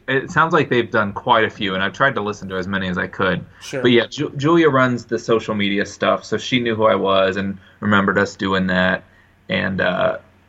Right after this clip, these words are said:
Speaker 2: It's
Speaker 1: yeah.
Speaker 2: very nice of you to say us, but you,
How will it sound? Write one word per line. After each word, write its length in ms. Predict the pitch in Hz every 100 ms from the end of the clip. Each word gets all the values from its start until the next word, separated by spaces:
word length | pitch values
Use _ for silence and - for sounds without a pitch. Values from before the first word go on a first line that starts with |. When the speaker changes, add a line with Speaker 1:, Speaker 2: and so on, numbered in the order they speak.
| _
Speaker 2:
It's 220 | - 175
Speaker 1:
yeah. 60 | 180
Speaker 2:
very 180 | 208 190
nice 280 | 165 156 156
of 80 | 135
you 100 | 135
to 80 | 123
say 260 | 147 127
us, 280 | - 127 120
but 240 | - 131 131
you, 500 | 170 175 156 143